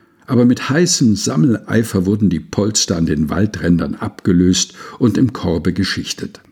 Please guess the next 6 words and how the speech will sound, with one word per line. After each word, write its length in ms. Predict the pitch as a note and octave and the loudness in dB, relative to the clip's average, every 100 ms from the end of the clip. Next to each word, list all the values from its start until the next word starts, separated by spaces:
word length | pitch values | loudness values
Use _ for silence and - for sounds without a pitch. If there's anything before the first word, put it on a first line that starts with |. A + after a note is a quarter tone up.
| _ _ _ _ _ - | _ _ _ _ _ -8
Daheim 600 | - - F#2+ A2+ F3 D3 | -4 -2 2 4 4 2
auf 160 | F#2+ | -4
einem 240 | - F2+ D#2 | -2 -2 -2
großen 480 | - A2 A#2 - F2+ | 0 0 2 -2 -2
Tisch 300 | D#3+ D#3 - | -2 -4 -6
zusammengefügt 920 | F#2 F2 G#2 D3+ C3 - D3+ C#3+ | -6 -2 2 2 0 -2 -2 -2